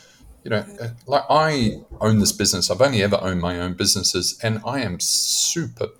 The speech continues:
Speaker 1: passionate about the mission and building the business. But a
Speaker 2: Mm-hmm.
Speaker 1: lot of the day-to-day work that I have to do is an absolute grind, you know, and I,
Speaker 2: Mm-hmm.
Speaker 1: you know, I'm just like, "Oh my gosh," like, and it, it takes real grit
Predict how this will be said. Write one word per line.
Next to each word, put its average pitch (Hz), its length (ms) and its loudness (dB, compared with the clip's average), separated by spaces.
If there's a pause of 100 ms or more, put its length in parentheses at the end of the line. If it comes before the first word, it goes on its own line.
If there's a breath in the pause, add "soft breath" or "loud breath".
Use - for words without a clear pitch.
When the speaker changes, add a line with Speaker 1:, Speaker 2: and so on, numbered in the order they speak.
Speaker 1:
passionate - 540 -2
about 90 420 -2
the 92 60 0
mission 92 340 2
and 80 120 -6
building 90 320 4
the 78 80 -6
business. - 480 -2 (420 loud breath)
But 123 140 2
a 113 120 2
Speaker 2:
Mm-hmm. 110 120 0
Speaker 1:
lot 143 160 4
of 117 100 0
the 87 100 0
day-to-day 92 680 0
work 87 680 -2
that 90 100 0
I 85 140 -2
have - 480 -8
to 87 80 -8
do 85 360 -4 (100)
is - 140 -2
an 98 240 -2
absolute 104 560 -6
grind, 82 520 -4 (440 soft breath)
you 104 100 -4
know, 95 200 -2
and 104 160 0
I, 117 180 4
Speaker 2:
Mm-hmm. 87 140 0 (640)
Speaker 1:
you 113 100 -6
know, 95 120 -2
I'm 113 260 -2
just 113 240 0
like, 90 200 0 (140)
"Oh 90 100 -4
my 85 120 -4
gosh," - 460 -6
like, 85 220 -8 (220)
and 107 200 -2 (440 loud breath)
it, - 220 -6
it 120 180 -8
takes 165 340 -4
real 110 380 0
grit 104 360 -8